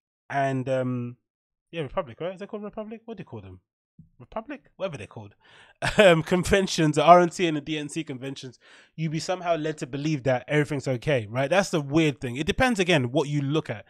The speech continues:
If you follow certain accounts, if you're following Andy, Andy Ngo, Andy Ngo on Twitter, the, that guy that got, um,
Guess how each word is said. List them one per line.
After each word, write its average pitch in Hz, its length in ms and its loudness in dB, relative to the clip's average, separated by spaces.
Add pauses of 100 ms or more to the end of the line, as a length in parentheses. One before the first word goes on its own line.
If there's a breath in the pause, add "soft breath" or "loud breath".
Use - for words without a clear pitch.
(300 loud breath)
If 165 140 -2
you 190 60 0
follow 226 260 2
certain 190 280 -4
accounts, 165 360 -6
if 156 80 -14
you're 175 100 -8
following 226 380 -6
Andy, 180 480 -6
Andy 185 320 -2
Ngo, 175 460 2
Andy 165 320 0
Ngo 156 320 2 (400 soft breath)
on 143 100 -8
Twitter, 170 360 0
the, 147 140 -6
that 139 260 -4
guy 151 180 6
that 123 220 -2
got, 139 220 -2
um, 123 640 -4